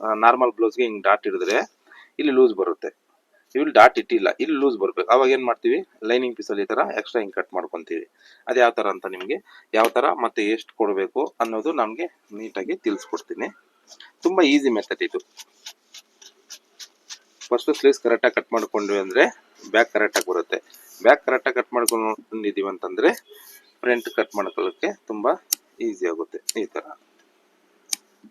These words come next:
ಮತ್ತೆ ಹಿಂಗೆ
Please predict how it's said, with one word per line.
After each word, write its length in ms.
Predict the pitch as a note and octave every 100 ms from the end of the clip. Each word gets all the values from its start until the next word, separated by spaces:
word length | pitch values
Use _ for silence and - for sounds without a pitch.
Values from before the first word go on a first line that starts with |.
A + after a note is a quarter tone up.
| _ _ _ E4 - - E4+ - - - - - - - _ _ - -
ಮತ್ತೆ 220 | G2+ - F3 - G#2
ಹಿಂಗೆ 360 | G#2+ G2+ F#2+